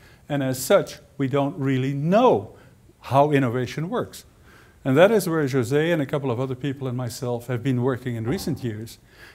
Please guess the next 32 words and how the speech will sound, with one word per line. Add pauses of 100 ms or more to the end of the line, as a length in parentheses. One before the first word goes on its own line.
(140)
trying
to
begin
to
see (360)
whether
if
you
really
look
at
the
process
of
creation, (720)
there
isn't
some
logic
to
that, (460)
that
from
a
complex
systems
perspective, (320)
you
could
try
and
grasp,